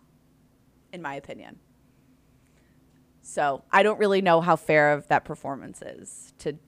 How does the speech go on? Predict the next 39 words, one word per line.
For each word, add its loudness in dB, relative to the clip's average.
you -10
know, -6
you -8
can't -6
really 0
be -2
like, -4
"Well, 0
that 0
was -6
a -4
really 0
bad 2
year 0
for -10
you." -8
Well, -10
maybe -2
it -2
was -4
just -12
a -10
really -6
great -8
year -8
for -16
Lewis. -14
It -6
was. -14
Um, -2
twenty -4
nineteen, -4
again 0
with -4
Mercedes, -6
he -12
has -10
four -8
wins, -8